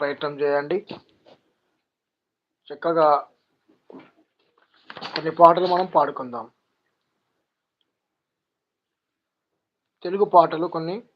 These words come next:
విద్యార్థి గీతాల నుంచి నేను పాడుతూ ఉంటాను.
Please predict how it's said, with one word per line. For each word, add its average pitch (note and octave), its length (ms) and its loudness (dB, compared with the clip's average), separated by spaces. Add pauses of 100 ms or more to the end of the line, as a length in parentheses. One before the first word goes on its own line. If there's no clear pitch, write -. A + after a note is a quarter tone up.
విద్యార్థి E3 420 -2
గీతాల D#3 300 -6 (100)
నుంచి F3+ 240 -8 (1120)
నేను D3 180 -20
పాడుతూ D3+ 280 2 (120)
ఉంటాను. D#3+ 320 -2